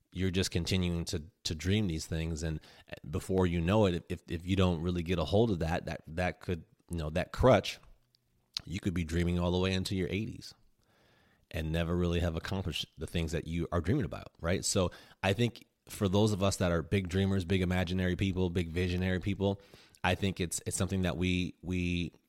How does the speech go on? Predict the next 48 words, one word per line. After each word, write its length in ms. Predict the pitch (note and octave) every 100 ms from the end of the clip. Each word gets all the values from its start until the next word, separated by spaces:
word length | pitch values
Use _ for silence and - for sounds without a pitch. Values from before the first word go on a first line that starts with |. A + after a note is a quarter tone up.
| _ -
should 180 | A#2
be 60 | G2+
very 280 | G2+ G#2 F#2+
proud 280 | G#2+ C#3 A#2
of, 240 | D3+ -
right? 240 | - F#2 - - -
But 100 | G2+
we 160 | G2 G#2+
should 140 | -
also 220 | G2+ G2
be 100 | F#2+
very 240 | F2 F#2+ F2
cognizant 580 | - F#2+ F2 E2 F2+ D#2+
and, 180 | E2 -
and, 280 | E2 E2 - - -
and 140 | F2+
understand, 400 | - F#2 - E2+ D#2
okay, 320 | G#2+ - E2+ - - _ _ -
I 140 | A2
know 220 | C#3 C3
I 140 | A2 A#2
can, 280 | F#2+ E2 -
I 120 | G#2
can 160 | G#2+ F#2
dream 220 | F#2 G2+
myself 340 | F2 - E2+
into 140 | E2 D2+
any 240 | F#2 F2
scenario. 760 | - - - F2+ E2+ E2+ D2+
I 80 | D2
can 140 | F2 E2+
dream 160 | F#2+
myself 340 | F2 E2+ F2+ E2
into 160 | D#2+
being 280 | D#2+ F2 E2+
a 40 |
C 320 | D#2+ - E2+ E2
E 40 |
O 60 | D#2+
of 120 | D2+
this. 220 | D#2 D2+
I 60 | F2
can 100 | F2+
dream 160 | F#2+
myself 340 | F2+ E2+ F2+ E2
into 200 | E2 E2+
being 360 | E2+ E2+ E2 D#2+ - - - - - -
whatever 640 | F#2 F#2+ F#2+ G2 D#2 -